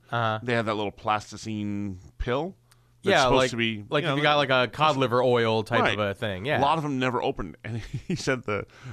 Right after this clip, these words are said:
Speaker 2: the tube that's set up for the evacuation,
Speaker 1: Uh-huh.
Speaker 2: I say this a lot nicer than you do.
Speaker 1: Uh-huh.
Speaker 2: Yeah. The tube was clear. <laughs> so he could watch
Speaker 1: <laughs> Oh,
Speaker 2: everything
Speaker 1: God.
Speaker 2: coming out.
Speaker 1: <laughs> No,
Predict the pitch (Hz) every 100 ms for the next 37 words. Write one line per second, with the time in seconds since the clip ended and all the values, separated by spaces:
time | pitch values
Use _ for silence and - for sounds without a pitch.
0 | - 113 104 _ - 294 147 107 120 -
1 | _ _ _ - 107 - - 104 104 -
2 | 104 98 98 92 117 110 92 104 131 -
3 | - 117 113 104 101 - - - 110 107
4 | 80 85 85 64 85 82 - 58 67 73
5 | - - - 113 104 98 147 _ _ _
6 | _ - - - _ _ _ _ 104 120
7 | - - 202 165 117 104 - - 139 82
8 | - - _ _ - - 123 117 120 101
9 | 127 139 - 147 147 139 330 - 139 131
10 | - 117 127 359 - - 339 - 285